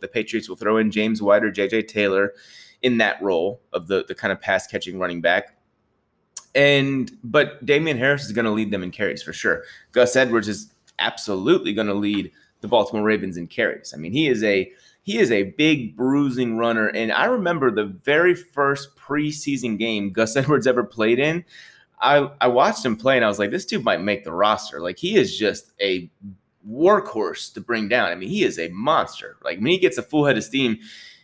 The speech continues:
he's a good player, man. He's a really good player.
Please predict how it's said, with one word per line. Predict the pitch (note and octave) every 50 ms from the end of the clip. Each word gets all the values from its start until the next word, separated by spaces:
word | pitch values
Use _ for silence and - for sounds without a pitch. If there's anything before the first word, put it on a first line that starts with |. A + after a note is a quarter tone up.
| _ _
he's | - A3
a | C4+
good | - B3+ A3+ E3+
player, | - C#3+ D3+ D#3+ B2+ F#2 D#2+
man. | D2+ C#2+ B1 - - - _ _
He's | _ - C3 C#3+ B2
a | C#3+
really | B2+ C3+ D3 C#3+ C#3
good | B2+ C#3 C3
player. | - - C#3+ B2+ G#2+ - -